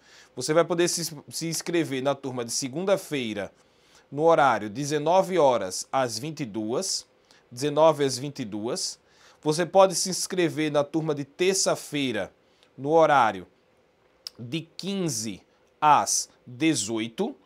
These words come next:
certo? Deixa eu seguir um padrão aqui, né? Eu prefiro esse padrão aqui, ó. No horário de dezenove às vinte e duas. Ou você pode se inscrever no horário de quinze às dezoito. Ou você pode se inscrever no horário de quarta-feira.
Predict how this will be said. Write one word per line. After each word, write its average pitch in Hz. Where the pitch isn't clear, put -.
certo? 131
Deixa 196
eu 160
seguir 131
um 127
padrão 101
aqui, 123
né? 160
Eu -
prefiro 113
esse 120
padrão 101
aqui, 90
ó. 82
No 135
horário 131
de 127
dezenove 139
às 131
vinte 117
e 160
duas. 135
Ou 170
você 190
pode 170
se 180
inscrever 151
no 151
horário 143
de 135
quinze 151
às 127
dezoito. 117
Ou 190
você 185
pode 156
se 160
inscrever 139
no 139
horário 131
de 117
quarta-feira. 147